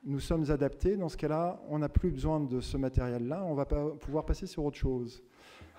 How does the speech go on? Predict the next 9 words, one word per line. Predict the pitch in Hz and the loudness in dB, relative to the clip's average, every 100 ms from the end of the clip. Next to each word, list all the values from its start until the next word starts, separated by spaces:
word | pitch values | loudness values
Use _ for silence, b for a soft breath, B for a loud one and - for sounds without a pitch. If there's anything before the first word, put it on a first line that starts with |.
| B | B
Donc, | 165 180 | 4 6
on | 202 | 6
avait | 190 180 202 196 - - | 8 8 6 4 0 0
Pistorius. | 185 - 165 156 147 127 - - | 0 4 4 6 4 2 -2 -2
Après, | 143 - - 185 180 165 - - - - 135 | 4 6 6 6 4 2 -4 -20 -20 -12 -2
euh, | 151 151 151 147 | 2 4 4 2
sur | - - 170 | 0 2 4
l'aspect, | 160 143 - 170 165 151 | 4 2 6 6 8 6
euh, | 135 131 127 | 6 6 4